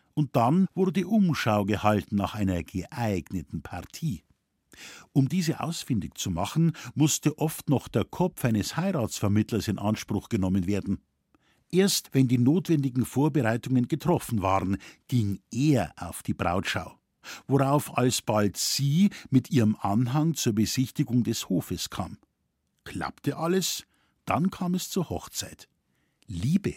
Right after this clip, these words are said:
war Nebensache. Sie werden sich schon zusammenraufen. In Etterschlag war es Sitte, sich seine Frau von auswärts zu holen. Die Kirchweih.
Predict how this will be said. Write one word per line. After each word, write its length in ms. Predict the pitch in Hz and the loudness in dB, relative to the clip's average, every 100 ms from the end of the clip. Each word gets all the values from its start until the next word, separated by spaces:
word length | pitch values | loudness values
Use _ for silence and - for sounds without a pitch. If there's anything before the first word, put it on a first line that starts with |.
| - - | -10 -14
war 160 | - - | -12 -10
Nebensache. 840 | 73 107 - - - - - - - _ _ _ _ - - - | -6 -6 -4 -6 -6 -8 -14 -16 -20 _ _ _ _ -20 -18 -16
Sie 220 | - 247 | 0 4
werden 280 | 214 202 175 | 6 6 6
sich 240 | 143 160 - | 4 4 4
schon 240 | 151 143 | 4 4
zusammenraufen. 1160 | - 139 120 117 113 110 95 101 92 - 95 - _ _ _ _ _ _ _ - | 2 0 0 2 2 2 2 2 0 -2 -8 -10 _ _ _ _ _ _ _ -2
In 160 | 113 | -2
Etterschlag 600 | 107 127 185 - 135 107 | -2 -2 -2 -2 -2 -2
war 140 | 98 87 | -4 -4
es 180 | - | -2
Sitte, 420 | - 143 156 139 113 - - - | -2 0 4 4 2 -4 -20 -8
sich 220 | - 143 | -4 -2
seine 240 | - 104 101 | 0 -2 -2
Frau 360 | - - 113 | -6 -6 -4
von 360 | 123 95 78 71 _ | -6 -8 -10 -10 _
auswärts 720 | - 92 143 - 135 - - - | -12 -10 -8 -6 -6 -6 -10 -10
zu 260 | - 87 | -10 -10
holen. 360 | - - 80 - _ _ _ _ _ _ _ _ _ _ _ _ _ _ _ _ _ _ _ _ _ _ _ _ _ - - _ _ - | -14 -20 -20 -20 _ _ _ _ _ _ _ _ _ _ _ _ _ _ _ _ _ _ _ _ _ _ _ _ _ -20 -20 _ _ 2
Die 180 | 147 151 | 2 2
Kirchweih. 800 | - 180 147 - 73 - - | 0 2 2 0 -6 -6 -8